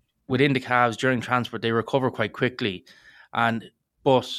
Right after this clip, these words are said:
that there probably is a need to look at within the transport of calves to have some kind of feeding regime or feeding be possible within the transport, which would, um, decrease this depression and ensure the calves arrive healthy and fit and ready to go, and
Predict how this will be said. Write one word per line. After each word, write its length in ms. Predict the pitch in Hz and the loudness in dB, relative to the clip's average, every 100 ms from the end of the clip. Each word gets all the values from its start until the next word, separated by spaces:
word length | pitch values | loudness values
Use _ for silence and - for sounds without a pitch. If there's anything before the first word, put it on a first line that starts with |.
| - - | -14 -2
that 280 | 127 117 - | 0 0 -4
there 120 | 120 | -6
probably 320 | 127 127 127 | 0 0 2
is 120 | 131 | 2
a 40 | 123 | 2
need 320 | 127 123 113 | 2 2 0
to 100 | 113 | -2
look 220 | 117 - | -2 0
at 140 | 117 104 | -2 0
within 320 | 110 120 120 | -2 0 0
the 100 | 107 | -2
transport 560 | - 123 117 - 113 | -2 -2 -2 -4 -4
of 100 | 107 | -4
calves 460 | - 113 107 101 - | -2 0 0 -2 -8
to 120 | - | -6
have 200 | 110 107 | -4 -2
some 180 | - 120 | -2 -2
kind 140 | 113 | -2
of 80 | 110 | -4
feeding 340 | - 117 117 110 | -2 -2 0 -2
regime 500 | 101 113 110 104 95 | -2 -2 -2 -4 -6
or 260 | 104 98 - - - _ _ | -2 -2 -4 -20 -20 _ _
feeding 400 | - 127 120 113 | -2 0 2 0
be 100 | 107 | -4
possible 500 | 104 - 131 127 120 | -10 0 0 0 -6
within 280 | 110 113 110 | -2 0 0
the 160 | 107 107 | -2 -4
transport, 600 | - 110 104 - 101 98 - _ _ _ _ | -4 -4 -4 -4 -4 -4 -12 _ _ _ _
which 180 | 120 110 | -4 -2
would, 200 | 113 101 _ _ - | -4 -6 _ _ -6
um, 420 | 110 107 104 101 - _ _ - _ _ _ _ - | -2 -2 -2 -6 -12 _ _ -20 _ _ _ _ -10
decrease 460 | 117 - 139 127 | -6 0 0 0
this 180 | - 113 | -4 -6
depression 480 | 107 120 104 - 107 | -4 -2 -2 -4 -6
and 120 | 107 | -4
ensure 360 | 107 - 120 113 | -4 0 2 2
the 80 | |
calves 440 | 98 120 117 113 107 | 0 0 2 0 0
arrive 400 | 110 110 110 98 | 0 2 0 -2
healthy 340 | 117 113 113 | -2 -2 -2
and 140 | 98 - | -8 -4
fit 180 | 110 | -4
and 80 | 110 | -2
ready 180 | 107 104 | -2 -2
to 80 | 98 | -2
go, 340 | 113 110 104 | 2 4 2
and 180 | 95 | 0